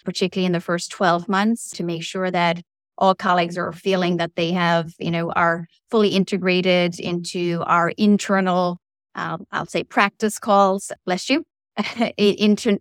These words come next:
in terms of making sure that partners are on our partners call, attending partners offsites and so forth. The technology integration, you know, can take six months plus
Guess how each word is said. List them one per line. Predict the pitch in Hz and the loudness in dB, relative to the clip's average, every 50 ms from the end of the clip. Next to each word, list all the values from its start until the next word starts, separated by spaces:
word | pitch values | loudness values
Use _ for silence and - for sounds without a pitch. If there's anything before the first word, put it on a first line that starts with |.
| - | 0
in | - 214 214 208 | 2 2 2 4
terms | - 220 190 185 185 175 185 | 4 2 2 2 0 2 2
of | 180 175 175 175 175 175 175 - _ _ _ _ _ _ | 4 4 4 4 2 -2 -6 -12 _ _ _ _ _ _
making | 185 185 - 190 180 | -8 -6 -6 -8 -8
sure | 175 - 185 180 175 | -6 -4 -2 -2 0
that | 175 170 165 - | 0 0 -2 -2
partners | - - 190 180 180 190 185 180 180 | 0 0 0 2 2 0 0 0 0
are | 170 | 0
on | 170 165 | 0 0
our | 165 165 | 0 -2
partners | - - 254 214 - 208 208 - | 2 2 2 4 4 2 -2 -2
call, | - - 196 190 185 185 180 | -2 0 2 2 2 2 0
attending | 170 180 - - 185 180 175 180 175 175 | -2 -4 -4 -2 -2 -2 -2 -2 -4 -6
partners | 175 - 175 - 170 170 170 | -4 -4 -4 -2 -2 -2 0
offsites | 202 190 185 185 - - 185 170 180 175 - | 2 2 2 0 -4 -4 -4 -4 -4 -6 -10
and | 185 165 | -16 -12
so | - 170 160 175 | -10 -10 -10 -10
forth. | - - 180 175 170 175 - - _ _ _ _ _ | -8 -4 -2 0 0 0 0 -4 _ _ _ _ _
The | - | -8
technology | 226 - 233 226 233 233 226 226 220 208 180 190 | 0 2 2 4 6 6 6 6 6 4 4 2
integration, | 190 185 180 - 185 - 190 185 190 185 - 196 185 185 185 | 0 0 0 -2 -2 0 0 0 0 0 -2 -2 -2 -2 -2
you | 180 180 | 0 0
know, | 170 170 | 0 -2
can | 175 - 190 175 175 | -2 -4 -8 -8 -6
take | 170 214 180 175 175 180 170 - - - - _ | -4 -2 -2 -2 -2 -4 -8 -14 -18 -20 -20 _
six | _ - - 202 196 - - | _ -4 -2 -2 -2 0 0
months | 196 175 175 175 180 - - | 0 2 2 0 -2 -6 -10
plus | - - 226 202 180 170 180 180 - - | -2 2 4 6 6 6 4 0 -6 -10